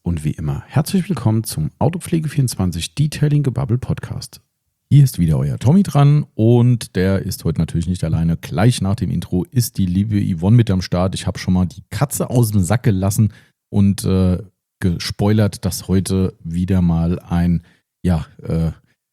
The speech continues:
Podcast ohne Marcel stattfindet. Äh, liegt einmal daran, dass es ohnehin Samstag ist, wo wir mal wieder aufnehmen,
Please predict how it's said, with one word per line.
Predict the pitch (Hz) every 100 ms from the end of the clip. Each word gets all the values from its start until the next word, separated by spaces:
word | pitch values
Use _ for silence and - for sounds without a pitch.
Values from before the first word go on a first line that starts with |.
| -
Podcast | 110 104 107 139
ohne | 151
Marcel | 147 117 139 156
stattfindet. | 156 135 147 147 143 131
Äh, | 110 107
liegt | 107 120 135 -
einmal | 90 104 110 110
daran, | 101 90 98 98
dass | 90 85
es | 92
ohnehin | 95 92 90 92
Samstag | 80 120 - 120 113
ist, | -
wo | 104
wir | 104
mal | 104 95
wieder | 95 -
aufnehmen, | 90 - 98